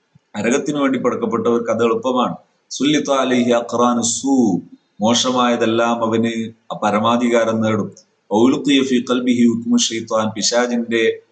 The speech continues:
ആധിപത്യം അവന്റെ ഹൃദയത്തിൽ വരും. ഫഇന്നഹു ബി അൻവാഇൽ ഹുക്മി യഗുറുൽ ഹംഖിയ്യു ബിഖൗലിഹി ഇന്നല്ലാഹ റഹീമുൻ ഫലാ തുബാലി.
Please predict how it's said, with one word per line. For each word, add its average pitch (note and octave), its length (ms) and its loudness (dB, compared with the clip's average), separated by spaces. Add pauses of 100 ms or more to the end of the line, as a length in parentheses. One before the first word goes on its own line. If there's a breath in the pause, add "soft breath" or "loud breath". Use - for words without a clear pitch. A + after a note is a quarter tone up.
(140)
ആധിപത്യം A2 800 0 (180)
അവന്റെ A2+ 340 0
ഹൃദയത്തിൽ A2 580 -2
വരും. A2 340 0 (380)
ഫഇന്നഹു C#3 580 0
ബി B2+ 40 2
അൻവാഇൽ B2 580 2
ഹുക്മി A#2+ 460 -2
യഗുറുൽ A#2+ 560 0 (100)
ഹംഖിയ്യു C3+ 500 -2
ബിഖൗലിഹി A#2 800 0
ഇന്നല്ലാഹ A2+ 600 -2
റഹീമുൻ A2+ 420 -4
ഫലാ G2+ 380 -4
തുബാലി. G2 540 0